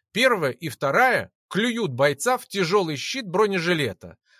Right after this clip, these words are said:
отскакивают мятыми плошками свинца. Третья скользит в стык, ныряет к мягкой шее. Боец вскрикивает, заваливаясь на бок. Роняет штурмовую винтовку.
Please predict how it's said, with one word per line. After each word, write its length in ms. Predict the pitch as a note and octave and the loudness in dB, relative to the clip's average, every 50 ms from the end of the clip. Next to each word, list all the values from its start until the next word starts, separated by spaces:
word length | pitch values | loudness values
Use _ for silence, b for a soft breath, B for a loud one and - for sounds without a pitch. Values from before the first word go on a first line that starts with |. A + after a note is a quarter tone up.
| b b - | b b -4
отскакивают 960 | - D3 C#3+ - - - A#3+ C4 B3+ A#3+ - F#3+ D#3 B2+ B2 A2+ G#2 _ - | -4 -4 -4 -4 -2 2 2 2 2 2 -2 -8 -6 -4 -6 -6 -8 _ -8
мятыми 460 | - E3 A#3+ B3+ A#3+ B3 G3+ F3 D3+ | -4 -2 0 0 -2 -2 -4 -6 -6
плошками 540 | C3 B2 - G#3 B3+ A#3 - - - G#3 G3 | -6 -6 -4 -2 -2 -2 -2 -4 -6 -4 -4
свинца. 560 | F3 - F#3 F#3+ F3+ D#3+ - - A2+ F#2 - _ _ _ _ b b b b b b _ | -4 -4 -2 -4 -4 -4 -6 -8 -8 -10 -10 _ _ _ _ b b b b b b _
Третья 540 | - D3 G3 C4 C#4+ - - - C3 G#2+ F#2+ | -2 0 2 0 0 -2 -6 -6 -6 -6 -6
скользит 560 | - - - - F#3+ F3 D#3+ F3+ B3 C#4+ - - | -8 -8 0 2 2 2 2 0 -6 -8 -8 -10
в 60 | - | -10
стык, 480 | - - G#3 F#3 C3+ - _ - _ _ _ _ _ - | -4 2 2 2 2 0 _ -18 _ _ _ _ _ -10
ныряет 500 | A#2+ B2+ E3+ F3 G3+ C4+ D4 C4 F#3+ - | -4 -2 0 0 0 0 0 -2 -4 -6
к 80 | - | -6
мягкой 380 | E3+ G#3 A#3+ A3 - - G#3+ G3 | 0 2 2 2 0 -2 -8 -8
шее. 480 | - - - D#3+ B2 G2+ F2+ D#2 D2+ _ _ _ _ b b b b b b | -6 -4 -4 -4 -4 -4 -6 -10 -14 _ _ _ _ b b b b b b
Боец 460 | - F#2+ C#3+ G3 G#3 G#3 G3+ D#3 - | -2 2 2 2 4 4 0 0 -2
вскрикивает, 920 | - - - - A#3+ D4 D4 - - G3 E3+ B2 A#2 G#2 F#2 - _ _ _ _ | -6 -10 -8 -2 -2 -2 -2 -2 -4 -6 -4 -4 -4 -6 -8 -12 _ _ _ _
заваливаясь 720 | - A2 B2+ E3 F3 A3 A#3+ A#3+ A3 G3+ G#3+ G3+ F#3 - | -8 -2 -2 0 0 2 0 0 0 0 0 -2 -2 -2
на 240 | - F3 D3+ B2+ A2 | -2 -2 -2 -2 -2
бок. 280 | F#2+ F2+ E2+ _ _ _ _ _ b b b b b b | -4 -10 -18 _ _ _ _ _ b b b b b b
Роняет 500 | A2+ C3+ D3+ D3 F3 B3 C4+ B3 G#3 D3+ | 0 0 2 2 2 0 0 -2 -2 -6
штурмовую 580 | - - F3+ E3 D#3 D#3 D#3 D#3+ G3+ A3+ G#3+ | -6 -8 -6 -4 -2 -2 -2 -2 -2 -2 -2
винтовку. 640 | F3+ F3 F3 D#3 - C#3 A#2 G2 - _ _ _ _ | -4 -4 -6 -6 -6 -8 -8 -8 -12 _ _ _ _